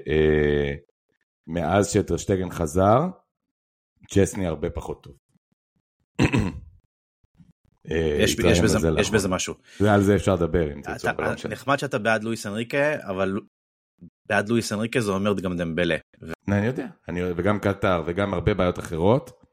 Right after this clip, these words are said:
Speaker 1: אבל, אה, אני
Speaker 2: לא.
Speaker 1: שונא, אני, אני שונא את
Speaker 2: אוקיי.
Speaker 1: אינטר. אה, אתה רוצה שאינטר ייקחו?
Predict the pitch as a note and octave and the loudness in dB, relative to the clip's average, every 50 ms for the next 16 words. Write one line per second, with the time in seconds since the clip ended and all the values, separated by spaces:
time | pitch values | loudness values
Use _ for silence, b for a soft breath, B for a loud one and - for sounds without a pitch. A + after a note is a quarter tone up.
0 | _ _ b b b b b b b b b _ _ - F2 F2 D#2+ D2+ F2 E2+ | _ _ b b b b b b b b b _ _ -4 -2 -2 0 2 2 2
1 | E2 E2 D#2+ D2 C#2 D#2 E2+ E2+ E2 E2 D#2+ D#2+ D#2+ D#2 D#2 - - - E2 D2+ | 2 2 2 0 0 2 2 4 4 4 2 2 2 0 0 -2 -4 -4 -4 -4
2 | F#2 F#2 F#2+ F#2 F2+ F2+ E2+ E2 E2 D#2 D2 B1 C#2+ D#2+ D#2+ E2 D#2+ - - E2 | -2 2 2 4 4 4 2 2 0 -2 -2 -2 -4 -2 -2 -2 -2 0 -2 -2
3 | D#2 D#2 - - - - - - D#2+ - - D#2+ D#2 D#2 C#2+ D2 F2+ G2+ A2 A2+ | 0 -2 -2 -2 -2 -4 -4 -4 -10 -10 -10 -12 -10 -10 -6 -6 -2 0 0 0
4 | - G#2 G2 G2+ - D3 C#3+ - C3 B2 B2+ B2 C#3+ A#2 G2 - D3+ E3 E3+ - | 2 2 2 2 2 2 0 2 0 -2 0 0 -2 -2 -2 -2 -4 -4 -4 -4